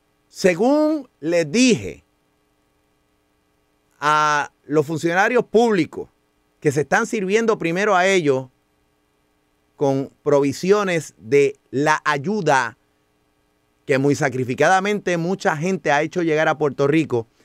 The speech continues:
en vez de llevar esa agua o esa comida primero a los lugares que están más incomunicados y no hacer un esfuerzo propio por,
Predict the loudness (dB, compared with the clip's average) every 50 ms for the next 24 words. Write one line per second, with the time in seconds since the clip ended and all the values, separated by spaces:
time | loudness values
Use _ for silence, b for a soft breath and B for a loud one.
0 | _ _ -8 -4 -2 0 2 2 2 2 2 0 0 -2 _ _ _ _ _ -4
1 | 0 2 4 4 4 2 2 0 -4 -6 -6 -6 -4 -2 0 0 0 0 0 -2
2 | -2 -2 -2 -2 -4 -4 -4 -2 0 0 0 0 -2 _ -6 -6 -4 -2 0 0
3 | 2 2 2 0 -2 -4 -4 -4 -2 -2 0 -2 0 0 0 0 0 -2 -6 -6
4 | -4 -2 -2 -2 0 -2 -2 -2 -2 -2 -2 -2 -2 -2 0 0 0 0 0 -2
5 | -2 -2 -4 -4 -2 -2 -2 -2 -2 -2 -2 -2 -2 -2 -2 -2 -2 0 -2 -4
6 | -2 0 0 0 0 0 -2 -4 -4 -4 _ _ _ _ _ _ _ _ 2 2
7 | 2 2 2 -2